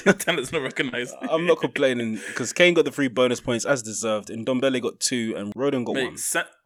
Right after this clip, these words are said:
Speaker 1: Sanchez is a terrible defender, man.
Speaker 2: Yep.
Speaker 1: Terrible. The individual mistakes, like, w-, <laughs> were literally all from him. Oh, man. Just,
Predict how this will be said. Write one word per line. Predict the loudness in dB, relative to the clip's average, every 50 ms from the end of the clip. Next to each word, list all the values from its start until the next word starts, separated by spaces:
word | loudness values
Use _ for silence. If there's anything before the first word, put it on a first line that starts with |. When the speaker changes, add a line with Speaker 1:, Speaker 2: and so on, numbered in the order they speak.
| _ _ _ -16
Speaker 1:
Sanchez | -12 -8 -4 -4 -4 -4 -4 -6 -8 -8 -8 -10
is | -12 -12 -12 -12 -12 -12
a | -14 -14 -14 _ _ -12 -12 -10 -10 -8 -6 -4
terrible | -2 -2 -2 -2 -4 -8 -10
defender, | -10 -12 -12 -10 -10 -10 -10 -10 -12
man. | -14 -16 -18 -18 -20 _ _ _ _ _ _ _ _ _ _ _ _ _ -20 -10
Speaker 2:
Yep. | -6 -6 -6 -4
Speaker 1:
Terrible. | -6 -10 -8 -6 -4 0 2 4 4 4 2 0 -2 -4 -8 -10 -10 -14 _ _ _ _ _ _ _ _ _ _ _ _ _ _ _ _ _ -8
The | -4 0 0
individual | 0 0 -2 -4 -4 -4 -4 -4 -4 -6 -6
mistakes, | -6 -6 -6 -2 0 0 0 0 -2 -8 -12 -12 -12 -14 -16 _
like, | -6 -4 -4 -4 -4 -6 -10
w-, | -10 -10 -8 -6
<laughs> | -6 -8 -6 -6 -8 -8 -8 -4 4 8
were | 8 8 8 8 2 -4 -6 _ -16 -8
literally | -4 -4 -4 -4 -4 -8 -10 -12 -14 _ -8
all | -6 -4 -4 -6
from | -6 -10 -10 -10 -8
him. | -8 -6 -6 -8 -10 -12 _ _ _ _ _ _ _ -20 -20 _ _ _ _ _ _ _ _ _ _ _ _ _ _ _ _ _ _ _ _ _ -6
Oh, | -2 0 0 0
man. | 0 0 -2 -2 -4 -6 -8 -14 _ _ _ _
Just, | -14 -14 -12 -10 -12 -14